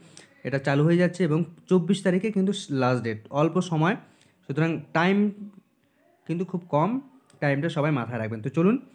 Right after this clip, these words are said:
আহ, দেখি আমরা ওয়েবসাইটে সরাসরি চলে যাই, কীভাবে আপনারা অ্যাপ্লাই করবেন। তো আমরা চলে এসেছি প্রাথমিক শিক্ষা পর্ষদের ওয়েবসাইটে। সরাসরি দেখুন আপনারা, উম, আহ, এই দেখুন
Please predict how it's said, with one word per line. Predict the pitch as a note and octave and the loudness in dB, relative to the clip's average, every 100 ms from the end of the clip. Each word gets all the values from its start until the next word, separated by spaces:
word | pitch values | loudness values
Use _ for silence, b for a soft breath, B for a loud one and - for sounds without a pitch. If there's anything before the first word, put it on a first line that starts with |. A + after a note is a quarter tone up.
| b b b _ _ - | b b b _ _ -8
আহ, | B2+ B2 | -4 0
দেখি | C#3 C#3+ | 0 0
আমরা | D#3 E3 | 2 2
ওয়েবসাইটে | D#3+ - C#3 C3+ | 2 2 -2 -2
সরাসরি | B2+ B2+ B2+ | -4 -4 -4
চলে | C3+ B2+ | -2 -2
যাই, | E3 - - _ _ _ _ _ _ _ | -2 -4 -14 _ _ _ _ _ _ _
কীভাবে | C3 C3+ C#3 | -2 0 0
আপনারা | B2+ D#3+ | 0 0
অ্যাপ্লাই | C3+ A#2 | 0 -4
করবেন। | A2+ A#2+ A2 A#2 _ _ _ _ _ _ _ _ _ _ _ _ _ _ | -6 -8 -8 -12 _ _ _ _ _ _ _ _ _ _ _ _ _ _
তো | - | 0
আমরা | D3+ D3+ | 2 2
চলে | E3 E3 | 2 2
এসেছি | F3 G3 | 2 0
প্রাথমিক | F#3 C#3+ D3+ D#3 | -2 -2 -4 -6
শিক্ষা | D#3 | -4
পর্ষদের | D#3 D#3 D#3 D#3 | -4 -2 -4 -4
ওয়েবসাইটে। | C#3 C#3+ C#3+ E3+ D#3+ D#3 E3+ F3 - _ _ _ _ _ - | -2 -2 -2 -2 0 2 0 -2 -12 _ _ _ _ _ -4
সরাসরি | C#3 C#3 D3 C#3+ | -2 0 -2 0
দেখুন | C#3 C#3+ E3+ G#3 - _ | 0 0 -2 -4 -10 _
আপনারা, | C#3 C#3+ C#3 C#3+ D3 | -6 -2 0 2 0
উম, | C3+ B2+ | -2 -6
আহ, | B2+ B2 B2 B2 B2+ B2 - _ | -6 -4 -4 -4 -6 -10 -18 _
এই | C#3 | -8
দেখুন | C3 C3 D3+ G3+ | -4 -4 -4 -6